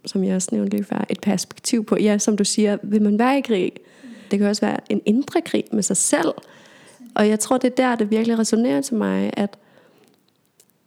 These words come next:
jeg vil selvfølgelig ikke være i krig med mig selv. Jeg vil gerne nære mig selv. Jeg vil gerne møde mig selv.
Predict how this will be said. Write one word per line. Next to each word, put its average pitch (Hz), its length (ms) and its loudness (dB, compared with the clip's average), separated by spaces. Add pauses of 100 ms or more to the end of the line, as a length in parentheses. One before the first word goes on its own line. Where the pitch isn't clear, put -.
(220)
jeg 208 180 2
vil 277 80 2
selvfølgelig 269 460 0
ikke 311 200 0
være 226 240 4
i 202 80 0
krig 202 280 2
med 190 100 2
mig 190 160 2
selv. 214 300 2
Jeg 214 180 4
vil 214 100 2
gerne 196 360 2
nære 220 360 2
mig 202 160 0
selv. - 340 -2
Jeg 220 120 2
vil 214 80 0
gerne 208 200 2
møde 240 460 4
mig 202 160 2
selv. - 280 0